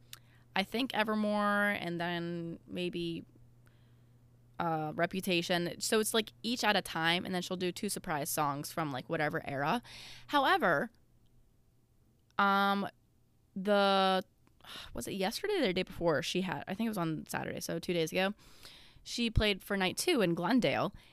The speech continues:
and she didn't play any songs from her first album.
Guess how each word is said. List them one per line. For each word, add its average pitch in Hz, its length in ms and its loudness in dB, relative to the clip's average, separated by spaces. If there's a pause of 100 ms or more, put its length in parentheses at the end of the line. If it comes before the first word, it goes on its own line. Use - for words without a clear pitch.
(140)
and 294 560 0 (240)
she - 160 0
didn't 285 160 -2
play 294 120 -2
any 277 200 -4
songs 285 360 2
from 226 180 -4
her 226 100 -4
first 220 280 -8
album. 214 380 -2